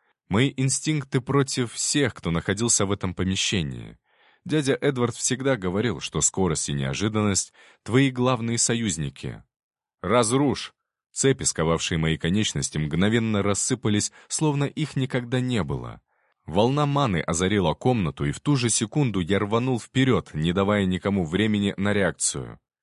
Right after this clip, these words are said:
«Придави!» — крикнул я, разведя руки в разные стороны и направляя магию на двух охранников, стоявших по бокам.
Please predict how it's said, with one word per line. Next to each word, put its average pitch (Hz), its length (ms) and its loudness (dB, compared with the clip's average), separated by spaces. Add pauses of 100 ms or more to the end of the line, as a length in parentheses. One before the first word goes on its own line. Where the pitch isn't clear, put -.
(260)
«Придави!» — 156 640 2 (380)
крикнул 80 400 0
я, 101 180 4
разведя 78 400 0
руки 85 240 -2
в 76 60 -2
разные 71 340 -4
стороны 101 500 2 (220)
и 90 60 -6
направляя 123 480 2
магию 123 500 0
на 107 180 2
двух 113 300 -4
охранников, 95 640 0
стоявших 95 500 0
по 92 120 -2
бокам. 73 560 -6